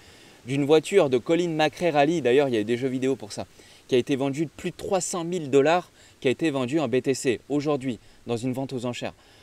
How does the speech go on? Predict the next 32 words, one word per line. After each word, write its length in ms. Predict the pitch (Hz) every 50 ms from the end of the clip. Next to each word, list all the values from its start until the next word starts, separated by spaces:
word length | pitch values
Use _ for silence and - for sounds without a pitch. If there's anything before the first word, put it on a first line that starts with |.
| - -
Donc 200 | - 143 127 -
nous, 100 | 196 220
on 100 | 208 165
avance 380 | 131 113 107 123 143 180 - -
petit 340 | - 143 - - 131 -
à 60 | 131 113
petit, 260 | - - 180 185 226
on 100 | 180 135
fait 140 | - - 131
nos 120 | 123 104
trucs. 320 | - - 160 185 190 - - - - - - - - _ _ _ _ _ _
Je 180 | - 117 107 120
vous 140 | 127 143 143
souhaite 440 | - - 175 175 160 - - - - _ _ _
que 100 | - 135
ça 160 | 123 - 135 117
se 60 | -
passe 220 | - 139 127 117
bien 220 | 113 143 165 160 143
pour 240 | - - 151 131
vous, 300 | 139 143 170 180 170 151 - _ _ _ _ _ _ _ _ _ _ _ _ -
pour 160 | 151 147 147
moi 320 | 160 156 160 160 151 131 - _ _ _ _ _ _ _ -
et 100 | 147 131
pour 200 | - 151 139 -
tous 140 | - 175
ceux 200 | 165 - - 170
qui, 200 | 156 - - 131 - - - -
qui 140 | - - 139
regardent 280 | 117 107 127 131 123 120
la 100 | 123 123
chaîne. 340 | - - 160 160 175 170